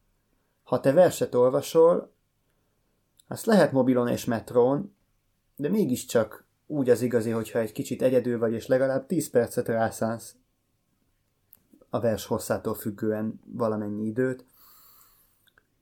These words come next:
hogy önmagad élvezhessd azt a szöveget, vagy valakivel, aki nagyon közel áll hozzád.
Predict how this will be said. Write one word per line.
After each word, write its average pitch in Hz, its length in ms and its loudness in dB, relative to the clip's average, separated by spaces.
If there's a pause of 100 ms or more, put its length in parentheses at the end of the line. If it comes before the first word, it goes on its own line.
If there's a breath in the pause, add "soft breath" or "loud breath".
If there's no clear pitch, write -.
(1120)
hogy 156 320 0
önmagad 117 600 2 (400)
élvezhessd 110 640 -2
azt 113 200 -8
a 117 60 -10
szöveget, 107 640 -6 (360)
vagy 120 320 -2
valakivel, 123 480 4
aki 113 180 -2
nagyon 113 280 -4
közel 110 300 -6
áll 110 120 -4
hozzád. 110 540 -10